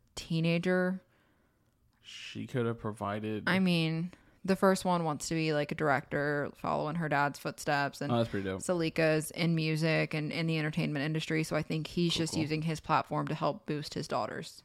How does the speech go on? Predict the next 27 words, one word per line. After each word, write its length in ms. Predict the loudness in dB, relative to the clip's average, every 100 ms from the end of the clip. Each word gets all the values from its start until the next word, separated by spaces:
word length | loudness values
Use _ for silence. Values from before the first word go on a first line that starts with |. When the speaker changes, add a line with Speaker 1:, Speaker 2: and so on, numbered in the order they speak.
| -12
Speaker 2:
Okay. 220 | -10 -8 -10 -14 _ _ _
Well, 400 | -6 -4 -2 -6 -8
I 40 | -4
mean, 300 | -4 -4 -6
the 140 | -6
third 220 | -4 -2
one's 160 | -2 -2
gonna 100 | -2
have 100 | -4
to 120 | -6
find 300 | -8 -8 -6
a 20 | -6
way 140 | -6
to 100 | -8
survive 380 | -10 -8 -8 -8
on 120 | -10
her 160 | -10 -10
own. 160 | -10 -14 -20 -20 -20 _ _ _ -10 -2
Not 220 | 0 0
survive 280 | -2 -2 -2
on 120 | -4
her 120 | -6
own. 220 | -10 -12 -8
I 80 | -2
mean, 260 | -2 -2 -4
more 200 | -4 -2
like 400 | -2 -4 -10